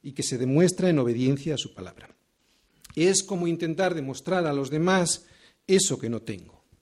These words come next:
Verdadero agradecimiento, pero a Dios no se le puede engañar. A los demás sí, con un rito, ¿verdad?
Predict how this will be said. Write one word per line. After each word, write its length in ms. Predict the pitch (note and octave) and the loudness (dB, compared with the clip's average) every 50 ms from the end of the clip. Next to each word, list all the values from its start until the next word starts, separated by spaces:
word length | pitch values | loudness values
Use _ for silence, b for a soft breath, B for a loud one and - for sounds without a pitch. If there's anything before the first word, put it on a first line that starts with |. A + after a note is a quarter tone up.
| _ _ _ _ _ _ _ _ _ | _ _ _ _ _ _ _ _ _
Verdadero 600 | C3 A2+ A#2 G#2+ G#2+ A2+ A2+ C3+ D#3+ E3+ E3 E3+ | -12 -10 -10 -10 -10 -4 0 2 4 6 6 4
agradecimiento, 800 | D#3 C3+ B2 B2 A#2 A2 - - A2 A2+ A2+ A#2 A#2 A#2 C3+ B2+ | 4 2 2 -2 -4 -4 -6 -6 -4 -2 -2 -2 -2 -2 -4 -6
pero 200 | B2 B2 A#2+ A#2+ | -6 -8 -8 -6
a 20 | |
Dios 200 | A#2+ C#3 D3 - | -6 -6 -6 -6
no 80 | F#3 E3 | -6 -8
se 120 | - C#3+ | -6 -8
le 100 | A#2 G#2 | -8 -8
puede 240 | - - G#2 G2 G2+ | -8 -12 -12 -12 -14
engañar. 480 | G2 F#2+ G#2+ A#2+ D3 D#3+ C3 - - - - _ _ _ _ _ b b b b b b b b b b b | -14 -12 -8 -6 -4 -4 -4 -6 -8 -8 -10 _ _ _ _ _ b b b b b b b b b b b
A 80 | - A#2+ | -12 -12
los 140 | A#2 G#2 | -10 -8
demás 240 | A2+ A#2 C3+ E3 D#3+ | -6 -4 -4 -4 -4
sí, 180 | - - F#3 F#3 | -2 -2 -4 -4
con 160 | - C#3 B2 | -4 -4 -6
un 120 | B2+ B2+ | -6 -6
rito, 300 | B2 C#3+ G3+ - - D#3 | -2 -2 -2 -2 0 -2
¿verdad? 360 | A2+ A2 C3 E3 A3 B3+ B3+ | -2 0 0 2 2 2 2